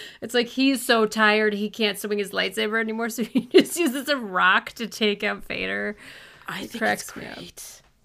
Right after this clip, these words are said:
Speaker 1: It's really
Speaker 2: It just
Speaker 1: hot. I don't know. Why is using the
Speaker 2: It
Speaker 1: Force so
Speaker 2: is.
Speaker 1: sexy? It really
Speaker 2: We've
Speaker 1: is.
Speaker 2: tried, this is a question we can't answer. It's up there
Speaker 1: <laughs>
Speaker 2: with, had Qui-Gon lived, would things be different? Um, had, if Ahsoka was in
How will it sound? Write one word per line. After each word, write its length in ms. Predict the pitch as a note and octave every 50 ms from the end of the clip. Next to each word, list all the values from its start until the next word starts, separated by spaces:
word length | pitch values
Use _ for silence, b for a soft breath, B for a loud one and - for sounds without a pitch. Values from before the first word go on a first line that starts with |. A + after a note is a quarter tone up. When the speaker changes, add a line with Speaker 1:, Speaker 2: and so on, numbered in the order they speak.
| _ _ _ _ _ _ _
Speaker 1:
It's 300 | - - - - - -
really 200 | D4 E4+ F4+ F4
Speaker 2:
It 100 | - G3+
just 60 | F3
Speaker 1:
hot. 380 | F3+ F#3 F#3+ G3 F#3+ G3 - - -
I 100 | - -
don't 140 | - - -
know. 260 | - - - - - A#3
Why 180 | A#3 A3 B3 C#4+
is 160 | E4 D#4 -
using 240 | C#4+ C#4+ C4 C#4 C#4 C4
the 60 | A3
Speaker 2:
It 80 | C#4+ B3+
Speaker 1:
Force 120 | A#3 A3+ A3 A#3 C#4+ E4 E4
so 80 | G#3+ G3
Speaker 2:
is. 120 | F#3 -
Speaker 1:
sexy? 460 | - F#3+ F#3 F#3 - - - E3 E3
It 260 | - - - - G3+ G#3
really 260 | G#3 G#3 G3+ F#3 F3
Speaker 2:
We've 200 | - D4+ E4+ C#4+
Speaker 1:
is. 60 | - -
Speaker 2:
tried, 380 | - - - F4 - - - - - - - -
this 280 | A3+ D4 A4+ A4+ -
is 140 | B4 A#4 G#4
a 100 | G#4 G4
question 580 | G4+ - - B3+ C4 C4+ - - B3+ A#3 A3 G#3
we 120 | F#3+ G3+
can't 420 | - - - - G3+ F#3+ G3+ - -
answer. 540 | G3+ A3+ C4+ D4 D4+ - - C#3+ - - -
It's 220 | - A3+ A3+ - A3
up 180 | - A3 - -
there 200 | - C4 B3+ B3 A#3+
Speaker 1:
<laughs> 0 |
Speaker 2:
with, 420 | A3 A3+ G#3+ G#3 A#3 - - - b b b b b b b b b -
had 240 | - A#3+ A#3 - -
Qui-Gon 560 | - - A#3 A#3 A#3+ B3 B3 A#3+ A#3 A3 A3 F#3+
lived, 440 | F#3+ G3+ G#3+ A3+ A#3 A#3 A3+ - B3+ -
would 160 | G#3 G3 G3+
things 320 | - A#3 G#3+ G#3 A3+ A3+ -
be 140 | - A3
different? 520 | F3+ - A#3 A3+ A3 - A3+ G#3+ G#3 - B B B B B C4 - - _
Um, 380 | G3 G#3+ A3 G#3 G#3 G#3+ G#3 - _ - A3+ - _ _ - G#3+ - B B B B B B B
had, 200 | - B3+ B3 - -
if 140 | B3+ B3+
Ahsoka 500 | B3+ A#3+ - - B3 A#3+ A3+ A#3 B3 A3
was 200 | A3+ A#3+ A#3 G3
in 180 | B3 C#4 A#3+ G#3+